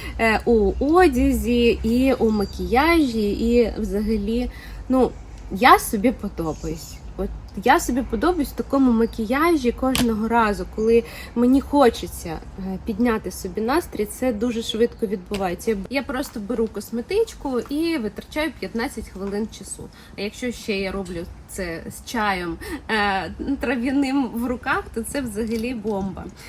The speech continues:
Що ще є в моїй косметичці? Це аромат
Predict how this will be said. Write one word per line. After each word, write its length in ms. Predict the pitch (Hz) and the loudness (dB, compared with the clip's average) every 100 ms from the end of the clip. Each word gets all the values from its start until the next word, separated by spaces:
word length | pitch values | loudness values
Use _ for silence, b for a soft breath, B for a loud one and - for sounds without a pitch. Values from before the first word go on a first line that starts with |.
| B - | B -10
Що 160 | 330 392 | -4 -4
ще 240 | - 320 | -4 -2
є 340 | 285 220 247 254 | 0 0 0 -2
в 100 | 226 | 0
моїй 200 | 220 220 | 0 -2
косметичці? 840 | 240 - 233 - 156 - - 185 | -6 -6 -6 -6 -10 -10 -12 -12
Це 120 | - 269 | -8 -4
аромат 500 | 262 262 262 262 | -2 0 0 0